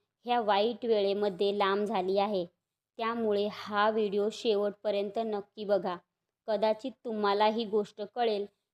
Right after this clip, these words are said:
की ती व्यक्ती तुमच्या आयुष्यातून का लांब गेली. आपल्याला बऱ्याचदा असं वाटतं की जेव्हा आपल्यावरती एखादं संकट येतं,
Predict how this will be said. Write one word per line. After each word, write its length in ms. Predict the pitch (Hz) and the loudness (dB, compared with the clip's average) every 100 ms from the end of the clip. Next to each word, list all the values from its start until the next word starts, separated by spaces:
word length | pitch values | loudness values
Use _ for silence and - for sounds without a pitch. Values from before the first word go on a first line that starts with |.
| - | -16
की 60 | |
ती 320 | 233 - 233 233 | -16 -12 -6 0
व्यक्ती 440 | 214 - - 214 | 2 0 -6 -10
तुमच्या 440 | 214 208 196 226 | -6 -6 -2 2
आयुष्यातून 800 | 214 208 214 - 226 214 214 202 202 _ _ - | 4 4 2 0 0 0 -2 -6 -8 _ _ -4
का 160 | 220 | -2
लांब 340 | 220 208 196 196 | 0 0 -2 -2
गेली. 300 | 190 185 170 - _ _ _ _ | -2 -2 -6 -8 _ _ _ _
आपल्याला 500 | - 220 240 240 254 | -8 -6 2 4 6
बऱ्याचदा 560 | 233 214 208 214 214 226 | 6 6 6 6 4 2
असं 340 | 214 202 220 | 2 2 0
वाटतं 460 | 202 202 - - 196 196 _ _ - | 2 0 -2 -4 -4 -6 _ _ -14
की 80 | 196 | -6
जेव्हा 500 | 226 220 202 220 214 - | 0 0 2 2 2 2
आपल्यावरती 880 | - 214 - 220 214 220 226 - 208 208 _ - | -2 -2 0 2 4 4 0 -6 -12 -12 _ -12
एखादं 380 | 214 233 208 240 | -10 -6 -4 -4
संकट 540 | - 208 202 208 202 | -2 -4 -2 -4 0
येतं, 380 | 226 214 202 | 0 0 -2